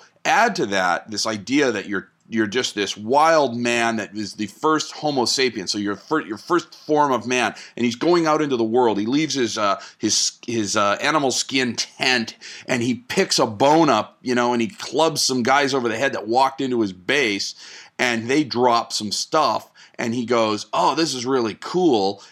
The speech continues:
and how he's got this new technology that he can apply, uh, to his armies, uh, horizontally. And the idea that the technology progression, it, because we don't,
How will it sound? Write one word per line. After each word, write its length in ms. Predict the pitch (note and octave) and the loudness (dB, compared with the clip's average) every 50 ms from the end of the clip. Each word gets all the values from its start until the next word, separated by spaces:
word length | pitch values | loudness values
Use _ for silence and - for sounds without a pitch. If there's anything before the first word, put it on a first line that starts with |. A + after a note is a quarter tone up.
| - - | -8 -4
and 220 | - B2+ B2 B2 | -2 -2 -2 0
how 200 | B2 C#3+ C#3 C#3 | 0 0 0 0
he's 260 | B2 C3 B2+ A#2 A2 | -2 -2 -4 -4 -4
got 280 | - B2+ C3 C3+ - - | -2 -2 -2 -2 -2 -2
this 220 | A2+ A2+ A2 - | -4 -4 -4 -6
new 320 | A#2 A#2+ B2+ C#3+ D#3 D#3 D3+ | -6 -4 -2 0 0 0 -2
technology 800 | - - B2+ A2 - - B2 B2+ C#3+ D#3+ D#3+ C#3+ A#2 A2 A#2 A2 | -4 -4 -4 -6 -4 -4 -2 0 2 2 2 0 -2 -4 -6 -8
that 140 | A2 A2+ | -8 -8
he 100 | B2 B2+ | -10 -10
can 120 | A#2 B2 G#2 | -8 -8 -10
apply, 840 | F#2+ - - - - - B2+ C#3+ D3+ D3 B2+ A2+ G#2 G2+ G2+ G2+ G2 _ _ _ - _ _ - _ _ _ | -10 -12 -16 -20 -12 -6 -4 0 0 2 2 2 0 -2 -4 -8 -10 _ _ _ -20 _ _ -20 _ _ _
uh, 400 | - A#2+ G#2+ G#2+ G#2+ G#2 G2+ F#2+ - _ | -4 -2 -2 0 0 -2 -2 -4 -6 _
to 260 | - - C3 B2 A#2 | -10 -6 -4 -4 -4
his 540 | A2 A2 A#2+ A#2+ A#2 A2+ G#2+ G2+ F#2+ - - - _ _ _ | -4 -2 -2 -2 -2 -2 -2 -4 -6 -8 -8 -10 _ _ _
armies, 800 | - B2+ C#3 D3+ D#3+ D#3+ C#3 A#2 G#2 G2 G2 G2 G2+ - - - _ _ _ _ - | 0 2 2 2 2 2 0 0 -2 -2 -4 -6 -6 -8 -12 -14 _ _ _ _ -4
uh, 200 | A#2 A#2 A2 G#2 | -2 -2 0 -2
horizontally. 1200 | F#2 F#2 F2+ D#2 - G#2 - - D3+ C#3 B2+ G#2+ A2 C3 B2+ C3+ C#3 C3 B2+ A#2 F2+ D#2+ D2+ C2+ - _ _ _ _ - - - - _ _ _ _ | -4 -8 -12 -12 -12 -12 -4 0 2 2 2 2 0 0 0 0 0 -2 -4 -8 -10 -10 -10 -14 -16 _ _ _ _ -20 -20 -20 -20 _ _ _ _
And 500 | - B2 A#2 A2+ A2 A2 G#2 G#2+ G#2+ - _ | -2 0 0 0 0 0 -2 -4 -8 -10 _
the 320 | G#2+ A2+ A#2 A#2 A2 G2+ - | -10 -8 -6 -4 -4 -4 -4
idea 420 | - A#2+ A#2 A2+ G#2+ B2+ C3+ C3 B2 | -4 -6 -6 -4 -4 -4 -2 -2 0
that 400 | A2+ A#2 A2+ A2 G#2 G2+ - _ _ | 0 0 0 0 -2 -4 -8 _ _
the 100 | G#2 A2+ | -20 -20
technology 720 | G2+ - - - C3 - - C3 C3+ C#3+ E3+ F#3 F3 C#3+ D3 | -16 -12 -10 -10 -10 -8 -6 -4 -2 0 0 0 -2 -4 -8
progression, 640 | C3 C3 A#2+ A2+ B2+ A#2+ A#2 A#2 - A#2+ A#2 A#2+ - | -8 -8 -6 -2 -2 -2 -2 -2 -6 -8 -10 -12 -10
it, 260 | A2+ A#2 A2+ - G#2+ | -8 -10 -8 -10 -14
because 280 | A#2 A2+ - C#3+ B2 | -14 -8 -6 -6 -4
we 100 | A#2 C3 | -4 -6
don't, 260 | A#2+ G#2+ C3+ B2 A#2+ | -4 -2 -2 -4 -4